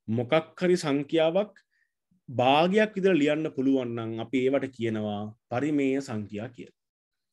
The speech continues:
මොනවද පරිමේය සංඛ්‍යා? කියන්නේ අපි උදාහරණයක් බලමුකෝ. දැන් ඔයාලට පේනවනේ මේ පූර්ණ සංඛ්‍යාව. මේක දෙක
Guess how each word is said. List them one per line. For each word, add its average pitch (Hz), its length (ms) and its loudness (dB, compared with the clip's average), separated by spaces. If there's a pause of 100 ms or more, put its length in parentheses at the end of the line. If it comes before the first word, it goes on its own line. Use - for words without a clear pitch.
(180)
මොනවද 107 280 -6
පරිමේය 107 400 -4
සංඛ්‍යා? 98 340 -10
කියන්නේ 123 200 -4 (320)
අපි 135 140 0
උදාහරණයක් 156 460 2
බලමුකෝ. 151 320 -6 (280)
දැන් 135 200 4
ඔයාලට 147 300 4
පේනවනේ 160 300 2
මේ 175 160 -2
පූර්ණ 156 320 4
සංඛ්‍යාව. 131 420 -2
මේක 123 160 -4 (140)
දෙක 120 180 -2